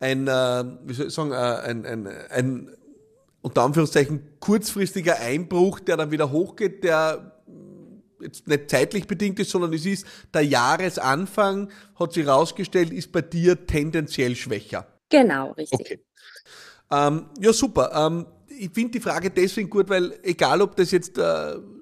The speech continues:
Speaker 1: sag ich mal, unerwartet ist oder erwartbar, so wie bei dir, wenn du sagst, ich rechne schon wieder damit, jetzt im kommenden Jänner, Februar wird's wieder schwächer,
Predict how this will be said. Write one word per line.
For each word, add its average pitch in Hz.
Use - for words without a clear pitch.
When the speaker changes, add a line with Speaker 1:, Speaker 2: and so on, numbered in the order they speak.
Speaker 1:
sag 160
ich 165
mal, 165
unerwartet 175
ist 190
oder 156
erwartbar, 131
so 139
wie 143
bei 143
dir, 175
wenn 165
du 156
sagst, 160
ich 151
rechne 147
schon 170
wieder 165
damit, 165
jetzt 147
im 156
kommenden 156
Jänner, 147
Februar 151
wird's 147
wieder 143
schwächer, 139